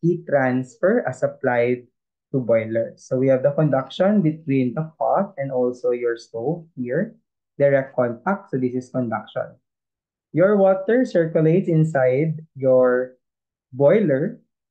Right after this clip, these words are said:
like your hot water rises and your cold water sinks, and the cycle continues. Thus,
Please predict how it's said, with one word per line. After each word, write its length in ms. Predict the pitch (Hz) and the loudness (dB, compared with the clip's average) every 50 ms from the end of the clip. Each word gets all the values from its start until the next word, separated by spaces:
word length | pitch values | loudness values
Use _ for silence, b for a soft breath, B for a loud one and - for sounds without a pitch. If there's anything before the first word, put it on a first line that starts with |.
| _ _ | _ _
like 260 | - 135 131 127 131 - - | 0 2 2 2 2 0 -2
your 180 | 131 131 131 | -2 0 0
hot 380 | 135 - - 156 147 143 143 - | -2 -2 0 0 2 2 2 2
water 400 | - 139 135 131 - 135 135 131 | 2 2 2 2 0 -2 0 2
rises 560 | 135 143 175 220 214 214 - 160 147 147 147 - | 4 4 4 2 2 0 2 4 4 4 2 0
and 140 | 139 139 | -4 -2
your 180 | 135 131 131 - | -2 -2 -4 -4
cold 240 | - 135 131 123 123 | -4 -4 -4 -4 -4
water 400 | 123 123 120 120 - - 120 123 123 | -4 -4 -4 -4 -6 -12 -14 -14 -14
sinks, 400 | - _ 185 170 165 165 170 160 - _ _ _ _ _ _ _ _ _ | -6 _ -2 0 0 0 -2 -4 -10 _ _ _ _ _ _ _ _ _
and 180 | 139 139 139 135 | -2 0 2 2
the 80 | 139 | 0
cycle 440 | 139 - 131 127 123 120 - 123 120 | 0 2 0 0 0 -2 -2 -6 -6
continues. 960 | 120 - 123 123 127 123 180 190 208 196 170 156 143 139 139 135 131 - - | -6 -6 -6 -6 -6 -2 0 2 2 4 4 2 2 0 -2 -2 -4 -8 -16
Thus, 480 | _ 135 143 139 135 135 131 - _ | _ 0 2 2 2 0 -2 -6 _